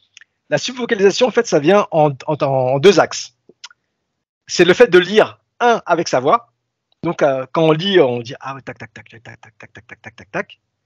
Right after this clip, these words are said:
Et il faut, ce qu'il faut savoir, c'est que la, la, la, la voix,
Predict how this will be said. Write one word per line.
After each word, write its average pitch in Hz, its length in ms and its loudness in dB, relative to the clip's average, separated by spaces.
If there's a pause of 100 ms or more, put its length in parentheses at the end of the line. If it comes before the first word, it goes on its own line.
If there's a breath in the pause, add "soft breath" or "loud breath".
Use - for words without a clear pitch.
(340)
Et 160 260 -2 (240)
il 160 60 -18
faut, 165 120 -12
ce - 100 -12
qu'il - 180 -20
faut 185 100 -4
savoir, 175 240 0
c'est 170 160 -8
que 156 80 -6
la, 156 80 4
la, 156 300 -4
la, 131 640 -6
la 131 160 0
voix, 180 340 0